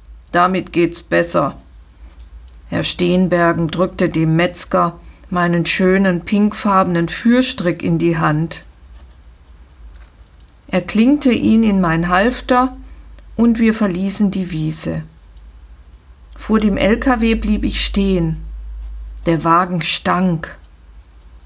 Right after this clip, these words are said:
Ich konnte Angst und Stress von anderen Pferden riechen. Auf einmal schlug Herr Steenbergen mir mit voller Kraft auf meine Kruppe.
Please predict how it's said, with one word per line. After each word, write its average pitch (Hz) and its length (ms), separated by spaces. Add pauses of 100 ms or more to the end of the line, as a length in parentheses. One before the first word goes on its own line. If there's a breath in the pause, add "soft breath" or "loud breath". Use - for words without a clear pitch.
(580)
Ich - 200
konnte 202 460
Angst 220 440
und 180 180
Stress 202 680 (1000)
von 190 260
anderen 185 480
Pferden 202 540
riechen. 160 600 (1300)
Auf - 280
einmal 262 1000 (240 loud breath)
schlug 262 360
Herr 233 120
Steenbergen 233 840
mir 226 240
mit 233 220
voller 320 380
Kraft 285 400
auf 233 140
meine 247 340
Kruppe. 247 600